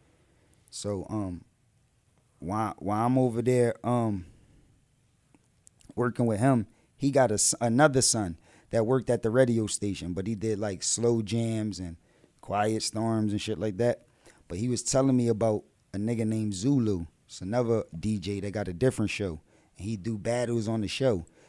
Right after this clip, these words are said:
And he like, "Yo, you so nice, you be battling all the time. You need to call up that show." So I listened to the show one day,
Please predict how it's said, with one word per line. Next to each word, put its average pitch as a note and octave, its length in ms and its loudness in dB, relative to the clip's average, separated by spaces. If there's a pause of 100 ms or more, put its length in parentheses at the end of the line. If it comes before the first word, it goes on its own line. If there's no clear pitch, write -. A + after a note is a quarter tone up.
And F#2 100 -10
he A#2+ 100 -4
like, F2 200 -6
"Yo, A2 160 -2
you A#2 160 0
so B2 240 -2
nice, C#3+ 340 -4
you C3+ 80 -6
be G#2 120 -4
battling B2 420 0
all A#2+ 160 -2
the G#2 60 -4
time. B2 240 2
You B2 80 4
need B2+ 180 2
to A2+ 60 -2
call B2 280 2
up G#2 120 2
that A#2 180 2
show." C3 320 0 (640)
So - 220 -6
I F#2 80 -2
listened B2+ 400 4
to B2+ 80 2
the A2+ 100 -2
show A#2+ 240 2
one A2+ 240 -2
day, G#2+ 300 -2